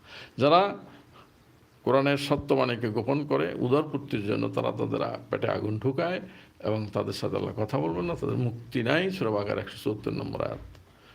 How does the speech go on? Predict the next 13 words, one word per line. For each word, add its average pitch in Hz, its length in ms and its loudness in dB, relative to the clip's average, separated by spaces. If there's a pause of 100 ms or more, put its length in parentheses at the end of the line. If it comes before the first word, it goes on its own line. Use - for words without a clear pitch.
(400)
এই 170 60 0
যে 180 260 0
সূরা 156 200 2
তবর 139 280 2 (280)
ত্রিশ, 117 420 -4 (580)
চৌত্রিশ। - 420 -2 (3000)
তোমরা 208 220 6
দেখবে 131 380 2 (120)
ধর্ম-, 151 540 2
ধর্মপণ্ডিতের 135 640 2
অনেকেই, 113 400 -2 (1120)
আহ, 110 120 -4
মানুষের 123 420 0